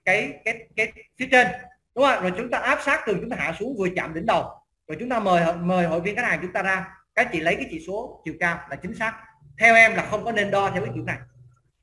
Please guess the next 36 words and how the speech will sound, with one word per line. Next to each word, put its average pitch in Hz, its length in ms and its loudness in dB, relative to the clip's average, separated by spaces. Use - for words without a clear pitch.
Không 220 120 -2
nên 226 120 4
đo 202 180 2
kiểu 175 100 -2
này. 180 240 -2
Người 170 240 0
cao 208 220 2
thì 165 80 -4
xỉa 165 260 -2
xuống, 247 160 -4
mà 254 80 -6
người 170 200 -2
thấp 190 160 -8
thì 170 60 -8
xỉa 165 100 -8
lên. 202 180 0
Cho 196 60 0
nên 208 160 6
nó 220 80 0
cũng 220 120 -10
thiếu 240 140 -2
độ 202 140 -4
chính 180 120 -8
xác. 220 220 -4
Thì 180 60 0
đây 214 140 8
là 208 100 6
một 170 100 2
cái 226 60 -2
lưu 220 120 0
ý 226 100 2
thêm 226 260 6
trong 220 220 4
cái 233 120 -2
việc 175 240 -4
cấu 233 120 4